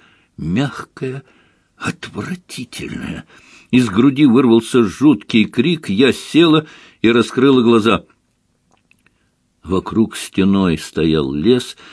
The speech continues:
серый рассвет едва проникал сквозь кроны деревьев. В легком недоумении я огляделась и мгновенно просекла ситуацию. «Господи, я умерла!»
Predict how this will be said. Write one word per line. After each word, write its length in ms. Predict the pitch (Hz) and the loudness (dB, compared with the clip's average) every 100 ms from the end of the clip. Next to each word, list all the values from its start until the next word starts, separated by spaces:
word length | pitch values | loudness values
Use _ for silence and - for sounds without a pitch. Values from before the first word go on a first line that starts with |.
| _ | _
серый 560 | - - 117 117 107 101 | -16 -2 2 4 4 2
рассвет 580 | 98 - - 98 113 - | 0 -2 -4 -2 -2 -2
едва 320 | 98 92 107 | -4 0 -2
проникал 560 | - 104 101 - 107 | 0 -2 -2 0 0
сквозь 480 | 104 - 104 98 - - | 0 -2 -2 -2 -4 -4
кроны 440 | 101 104 110 95 | 0 2 2 0
деревьев. 540 | 76 87 120 120 117 _ _ _ _ _ - | 0 2 4 4 2 _ _ _ _ _ -12
В 120 | 85 | -4
легком 480 | 92 117 - - 113 | 0 0 0 -2 0
недоумении 640 | 107 107 110 104 123 113 | 0 2 2 2 0 0
я 180 | 110 107 | 0 0
огляделась 640 | 107 95 98 113 127 123 - | 0 -2 0 0 0 -2 0
и 20 | |
мгновенно 680 | 113 95 110 110 127 123 123 | 0 2 4 4 4 2 -2
просекла 720 | 113 - 110 - 107 - 123 | -4 -2 -2 0 -2 0 0
ситуацию. 760 | 113 120 110 123 120 - 101 80 - - _ _ | 2 -2 2 4 4 0 -2 -2 -4 -20 _ _
«Господи, 640 | 69 127 - - - - - | -10 -8 -8 -14 -16 -14 -12
я 240 | 78 123 | -8 -8
умерла!» 680 | 127 123 131 127 127 69 60 | -8 -8 -8 -8 -8 -10 -14